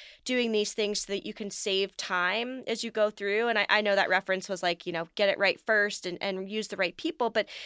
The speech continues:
it applies here too. It's like, you think you don't have the time, but you're gonna waste a whole lot more time and energy trying things out and throwing things essentially at the wall to see what sticks because you didn't start from a place of brand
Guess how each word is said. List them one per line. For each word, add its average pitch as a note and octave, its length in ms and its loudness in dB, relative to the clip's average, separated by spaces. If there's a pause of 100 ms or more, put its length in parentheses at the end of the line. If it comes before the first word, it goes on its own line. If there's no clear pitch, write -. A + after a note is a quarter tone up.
(160)
it C4+ 100 6
applies C#4+ 500 6
here A#3 220 4
too. C#4+ 320 0
It's A3+ 140 2
like, G#3+ 200 4 (260)
you C4 100 -2
think E4 240 0
you D#4+ 80 2
don't B3+ 200 4
have A#3 200 0
the G#3+ 80 -2
time, C4 460 2
but G#3+ 160 -4
you're C#4+ 80 0
gonna D#4 180 0
waste B3 320 0
a G#3 40 -2
whole B3 280 2
lot A3+ 240 4
more G#3 300 2
time G3 420 0
and F#3+ 160 -6
energy C#4+ 720 -4 (720)
trying C#4 540 6
things A3+ 420 0
out G3+ 420 6
and G3+ 160 -4
throwing B3 300 2
things G#3+ 240 -2
essentially G#3 380 -2
at G3 80 -6
the G3+ 80 -6
wall G3 320 4
to G3+ 120 -10
see G#3+ 200 -6
what F#3+ 200 -4
sticks - 460 2
because A3 340 -6
you A3+ 100 -6
didn't A3+ 340 0
start A3 360 6
from G#3 200 -4
a F#3+ 80 0
place G3+ 320 -2
of F#3+ 200 -4
brand F#3+ 460 2